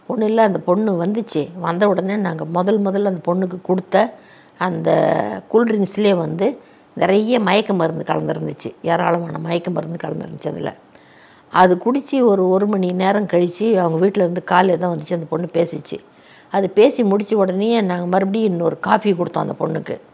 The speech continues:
அந்த coffee பயங்கரமான ட்ரக்டு coffee அது. அந்த ட்ரக்கை சாப்பிட்ட உடனே ஏற்கனவே சாப்பிட்ருந்த அந்த ஜூஸு, இப்போ இது ஒண்ணு, எல்லாமே சேர்ந்த உடனே அந்த பொண்ணுனால சமாளிக்க முடியல.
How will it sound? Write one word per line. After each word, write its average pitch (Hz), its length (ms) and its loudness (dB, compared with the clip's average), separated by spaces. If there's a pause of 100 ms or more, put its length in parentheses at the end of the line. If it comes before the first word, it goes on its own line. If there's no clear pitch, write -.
(500)
அந்த 226 340 2
coffee 254 480 4
பயங்கரமான 208 680 2
ட்ரக்டு 180 380 0
coffee 160 340 -2
அது. 147 260 -6 (400)
அந்த 208 280 -2
ட்ரக்கை 233 520 2
சாப்பிட்ட 190 340 2
உடனே 190 340 0
ஏற்கனவே 190 380 0
சாப்பிட்ருந்த 185 640 0
அந்த 175 280 -2
ஜூஸு, 175 480 0 (380)
இப்போ 180 200 2
இது 190 340 6
ஒண்ணு, 170 140 0
எல்லாமே 202 400 4
சேர்ந்த 185 260 0
உடனே 180 140 -4
அந்த 175 240 -2
பொண்ணுனால 180 300 -4
சமாளிக்க 175 520 -2
முடியல. 151 400 -6